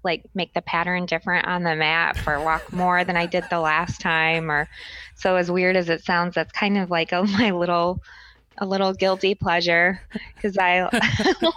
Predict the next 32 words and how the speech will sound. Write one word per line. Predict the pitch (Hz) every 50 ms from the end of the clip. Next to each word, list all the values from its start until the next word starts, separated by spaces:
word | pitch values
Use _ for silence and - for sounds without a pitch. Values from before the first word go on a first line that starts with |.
| - - - 240 -
<laughs> |
like | - 226 226 254 - -
watching | 226 214 233 - 233 214
that | 208 190 -
map | 185 196 190 202 202 - -
move. | 196 185 185 185 185 180
Like, | 196 180 180 185 196
I'm | 196 - -
like, | - - -
"Yeah, | 427 - - - -
I'm | - -
doing | - 139 139 135 135
it." | - - - - - - _
It's | - - -
showing | - - 226 202 202 214 214 214
me, | 208 202 190 185 185 -
at | - 196 - -
least | 220 226 226 226 -
when | 240 226
I'm | 190 175 196 - _ -
finished, | 175 170 185 202 - -
I | 175
can | - - 180
go | 170 175 170
back | 170 165 160 175 -
and | 170 160 156
look | 151 156 - -
and | 160 156
see | - - 151
what | 160 151
I | 151 147
did. | 143 - 143 139 156 190 202